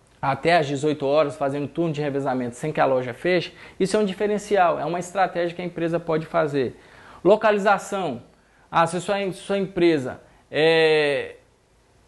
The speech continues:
é distante do centro da cidade, por que não abrir uma filial? Deixa lá como matriz. Isso tudo sempre trazendo o quê? O conforto pro consumidor. Outra forma de, de, de, de fidelizar um cliente é através do preço,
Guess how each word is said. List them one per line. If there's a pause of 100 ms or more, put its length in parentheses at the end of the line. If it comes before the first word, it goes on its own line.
(280)
é
distante
do
centro
da
cidade, (380)
por
que
não
abrir
uma
filial?
Deixa
lá
como
matriz. (180)
Isso
tudo
sempre
trazendo
o
quê?
O
conforto
pro
consumidor. (480)
Outra
forma
de,
de,
de,
de
fidelizar
um
cliente
é
através
do
preço,